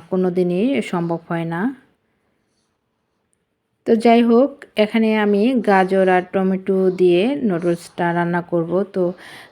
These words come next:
গাজরটা যেহেতু সিদ্ধ ছাড়াই দিয়েছি, তো আমি একটু তেলে ভালো করে ভেজে নিলাম, একটু ঢেকে দিয়ে তারপর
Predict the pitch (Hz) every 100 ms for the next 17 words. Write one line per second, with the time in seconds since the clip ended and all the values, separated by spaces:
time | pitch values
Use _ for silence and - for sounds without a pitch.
0 | 208 202 202 208 214 202 202 196 202 190
1 | 220 - 202 196 202 196 190 185 185 185
2 | 185 185 185 226 320 - 180 175 170 180
3 | 185 - - 190 202 285 285 190 180 185
4 | 185 180 180 190 185 185 185 175 175 175
5 | 170 202 311 - _ - 190 190 - 196
6 | 180 190 190 190 185 185 180 220 - 170
7 | 165 170